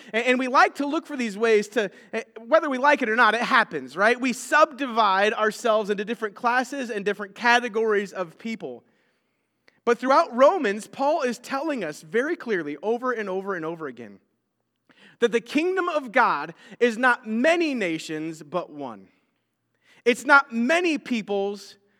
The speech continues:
but one. His conclusion is that in the light of the grace of Jesus Christ, all who believe are one people. That we look to our left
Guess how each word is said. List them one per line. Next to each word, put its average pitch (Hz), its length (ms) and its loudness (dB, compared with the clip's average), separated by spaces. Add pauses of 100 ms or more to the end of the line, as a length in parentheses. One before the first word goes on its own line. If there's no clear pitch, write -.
(300)
but 185 280 -4
one. 127 360 -10 (1500)
His 247 240 -2
conclusion 220 680 -4
is 175 180 -4
that 190 180 0
in 220 140 -2
the 196 120 0
light 226 380 0
of 185 160 -4
the 175 60 -6
grace 220 440 -4
of 180 100 -10
Jesus 190 360 -10
Christ, 120 600 -12 (840)
all 226 540 4 (100)
who 233 220 -8
believe 165 580 -2 (640)
are 151 160 -6
one 151 240 -6
people. 107 420 -14 (2000)
That 151 120 -10
we 156 100 -6
look 175 200 -6
to 175 120 -8
our 139 120 -6
left 175 460 -6